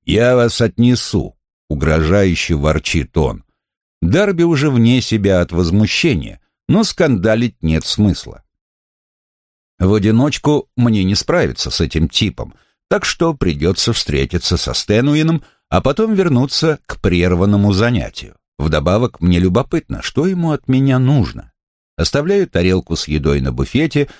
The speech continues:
следом за громилой выхожу из гостиной.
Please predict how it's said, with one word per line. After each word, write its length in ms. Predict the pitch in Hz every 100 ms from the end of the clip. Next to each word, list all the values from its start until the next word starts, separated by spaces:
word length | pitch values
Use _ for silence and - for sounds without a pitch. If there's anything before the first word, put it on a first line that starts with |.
| _ -
следом 480 | 117 143 190 175
за 140 | 123 107
громилой 520 | 90 80 95 156 151
выхожу 440 | 87 73 80 73
из 160 | 87 80
гостиной. 760 | 78 101 - 123 92 60 -